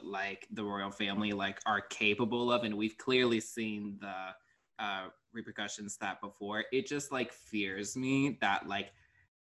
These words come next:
something bad could possibly happen.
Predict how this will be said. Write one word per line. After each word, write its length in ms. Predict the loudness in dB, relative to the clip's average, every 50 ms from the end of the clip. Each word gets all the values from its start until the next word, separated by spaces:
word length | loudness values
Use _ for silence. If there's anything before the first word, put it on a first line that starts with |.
| _ _ -12
something 520 | -8 0 4 4 4 4 4 2 2 2
bad 380 | 2 0 0 0 0 0 0 0
could 200 | -2 -4 -2 -2
possibly 540 | 0 0 0 0 0 -2 -4 -4 -4 -4 -4
happen. 720 | -4 -2 -2 0 -2 0 2 4 4 4 4 4 2 2